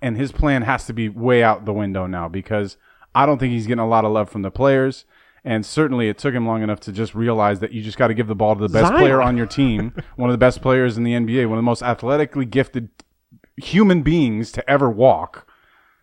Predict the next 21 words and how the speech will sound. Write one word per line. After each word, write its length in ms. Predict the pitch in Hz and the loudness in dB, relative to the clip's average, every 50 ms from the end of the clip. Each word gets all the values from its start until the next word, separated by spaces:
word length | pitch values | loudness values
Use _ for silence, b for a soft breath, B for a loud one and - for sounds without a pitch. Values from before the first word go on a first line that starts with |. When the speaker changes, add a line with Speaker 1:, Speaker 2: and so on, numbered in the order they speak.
| _ _ _ 123 | _ _ _ 0
Speaker 1:
Give 180 | 120 165 170 | 2 4 4
him 160 | 156 160 170 160 | 4 4 4 4
the 80 | 147 | 4
ball, 380 | 120 117 131 117 98 98 92 101 | 4 4 4 4 4 2 0 0
and 100 | 107 117 | 0 0
then 100 | 117 113 | 0 -2
let's 140 | 113 110 - | -2 -4 -4
see 80 | - 120 | -6 -6
what 100 | 101 101 | -4 -2
happens. 300 | 90 95 90 - 87 87 | -2 -2 -4 -4 -2 0
At 80 | 117 147 | 0 2
least 180 | 190 220 196 - | 2 0 0 -2
he's 120 | 233 196 | -2 -2
doing 180 | 170 202 196 180 | 0 0 2 2
it 60 | 147 | 2
now, 240 | 120 123 127 143 170 | 2 2 0 0 0
but 260 | 151 131 127 117 b b b b b - | 0 0 0 0 b b b b b -2
that's 240 | 139 165 - - | 0 0 0 2
my 180 | 156 156 151 143 | 2 4 4 4
one 680 | 131 120 113 113 127 131 135 135 127 127 123 120 110 - _ _ | 4 2 0 0 0 2 2 2 2 0 0 -2 -4 -8 _ _
wish 540 | - 104 120 143 - 92 - - - - | -4 0 0 0 0 -2 -6 -12 -14 -16